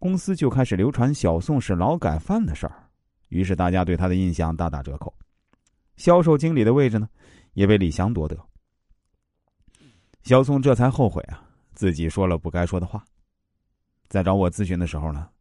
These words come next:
我就对他说：“以后不管是在工作场合还是在私人场合，都一定要藏得住事儿。就像在打牌的时候，自己的底牌是不能轻易示人的。守住自己的秘密，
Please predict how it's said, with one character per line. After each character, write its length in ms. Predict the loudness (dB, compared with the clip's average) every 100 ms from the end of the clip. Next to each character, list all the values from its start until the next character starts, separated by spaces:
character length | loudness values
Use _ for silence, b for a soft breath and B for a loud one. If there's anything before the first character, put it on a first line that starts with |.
| _ -6
我 140 | -4
就 120 | -4
对 100 | -6
他 120 | -10
说 200 | -12 -14 b b b b b b -6
：“以 100 | 0
后 160 | 0
不 140 | 0 0
管 180 | 0 0
是 100 | 0
在 120 | 0
工 200 | 0 2
作 160 | 2
场 180 | 2 -2
合 220 | -2 -2
还 140 | -2 -2
是 120 | -2
在 160 | -2 -4
私 180 | -4
人 140 | -4 -6
场 180 | -8 -10
合， 300 | -12 -12 -14 B B B B
都 120 | 2
一 160 | 4 2
定 220 | 2 2
要 160 | 2 0
藏 260 | -2 -2
得 80 | -2
住 140 | 0 -2
事 140 | 0
儿。 160 | -4 -6 -14 _ _ -2
就 160 | 0
像 160 | 2 2
在 140 | 2
打 180 | 2 -2
牌 160 | -2 -4
的 80 | -4
时 120 | -6
候， 120 | -14 -18 _ -18
自 180 | -4 -2
己 100 | 0
的 100 | -2
底 200 | -2 -6
牌 500 | -6 -4 -2 -2 -4 -12
是 160 | -8 -2
不 140 | 0
能 160 | 0 -2
轻 240 | -2 -2
易 160 | -2 -4
示 160 | -6
人 200 | -8 -8
的。 120 | -12 -16 _ _ _ _ _
守 240 | -4 0 2
住 200 | 0 0
自 120 | -2
己 120 | -4
的 100 | -2
秘 220 | 0 0
密， 260 | -4 -8